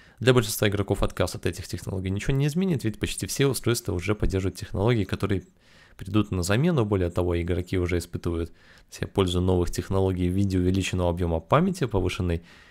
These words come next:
частоты кадров, большей четкости изображения и более чистого звука. Отказ от старых технологий позволит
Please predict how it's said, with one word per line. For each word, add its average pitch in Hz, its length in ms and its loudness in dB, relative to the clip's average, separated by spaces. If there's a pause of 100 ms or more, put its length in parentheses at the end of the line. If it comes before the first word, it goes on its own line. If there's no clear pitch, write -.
частоты 104 340 -6
кадров, 170 500 -2 (380)
большей 95 340 2
четкости - 460 -4
изображения 135 680 0 (440)
и - 80 -2
более 110 300 4
чистого 95 360 -4
звука. 90 500 0
Отказ - 340 -4
от - 100 -6
старых - 320 -8
технологий 143 540 0
позволит 107 520 2